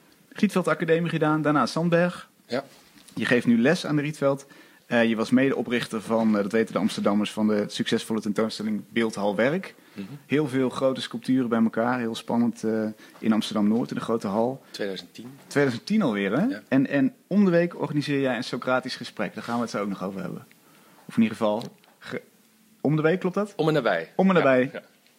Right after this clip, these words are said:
Speaker 1: Om de week.
Speaker 2: Ja.
Speaker 1: Goed. <laughs> Nou,
Speaker 2: Maar ik denk dat
Speaker 1: allereerst
Speaker 2: we, ja, misschien moeten we eerst even, want ik zie dat, dat dat beeld niet helemaal
Speaker 1: Oh ja, we hebben namelijk in plaats van Tonko hebben wij, eh, jou een P V C-beeld van jou neergezet.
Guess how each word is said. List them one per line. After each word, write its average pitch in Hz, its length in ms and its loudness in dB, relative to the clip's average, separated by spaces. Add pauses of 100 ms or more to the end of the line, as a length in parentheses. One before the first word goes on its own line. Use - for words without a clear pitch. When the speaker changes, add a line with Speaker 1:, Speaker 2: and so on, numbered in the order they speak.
Speaker 1:
Om 139 140 2
de 120 60 2
week. - 260 -4 (220)
Speaker 2:
Ja. - 80 -14 (300)
Speaker 1:
Goed. - 400 2
<laughs> - 480 -4
Nou, 127 260 2 (120)
Speaker 2:
Maar 170 140 4
ik 196 60 2
denk 170 120 2
dat 185 120 4
Speaker 1:
allereerst 143 40 2
Speaker 2:
we, 127 240 2
ja, 120 140 0
misschien 117 200 -6
moeten - 160 -10
we - 60 -8
eerst 123 140 -6
even, - 220 -6
want 117 140 -10
ik - 80 -18
zie - 160 -12
dat, 123 140 -6 (640)
dat 110 120 -10
dat 110 120 -8 (200)
beeld 139 300 -10
niet 131 160 -8
helemaal 123 540 -10 (180)
Speaker 1:
Oh 170 120 6
ja, 104 180 4
we 120 80 4
hebben 156 200 2
namelijk 165 420 -2
in 143 100 -4
plaats 160 240 0
van 147 140 -2
Tonko 180 380 0
hebben 151 220 2
wij, 143 300 4
eh, 120 340 -2
jou 120 280 2
een 117 140 0
P - 40 -4
V 139 360 0
C-beeld 170 280 0
van 175 120 -6
jou 160 140 0
neergezet. 165 600 -2